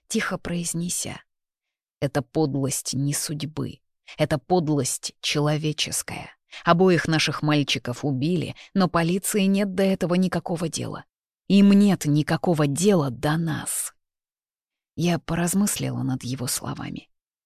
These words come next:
«Можете ли вы назвать кого-то, у кого была причина убить Аарона?» «У преступников, которые стоят за производством синтетических токсинов»,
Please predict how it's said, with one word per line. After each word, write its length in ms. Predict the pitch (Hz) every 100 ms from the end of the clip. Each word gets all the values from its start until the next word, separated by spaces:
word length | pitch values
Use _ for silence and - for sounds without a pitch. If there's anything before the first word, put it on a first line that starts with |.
| _ _ _ _ _
«Можете 460 | 196 214 190 180 185
ли 140 | 170
вы 200 | 175 233
назвать 540 | 202 160 165 180 180 -
кого-то, 500 | 147 151 240 262 156
у 100 | 151
кого 280 | 175 185 202
была 280 | 170 185
причина 600 | 180 170 175 - 214 185 -
убить 500 | 185 175 165 - -
Аарона?» 640 | - 143 135 127 127 - - _ _ _ _ _ -
«У 100 | 165
преступников, 840 | 160 160 - 185 180 147 135 131
которые 400 | - 147 143 147
стоят 420 | 139 - 143 151 143
за 140 | 151
производством 800 | 151 147 143 143 156 - 143 151
синтетических 880 | - 165 156 156 151 156 - 143 -
токсинов», 640 | 143 - - 131 123 -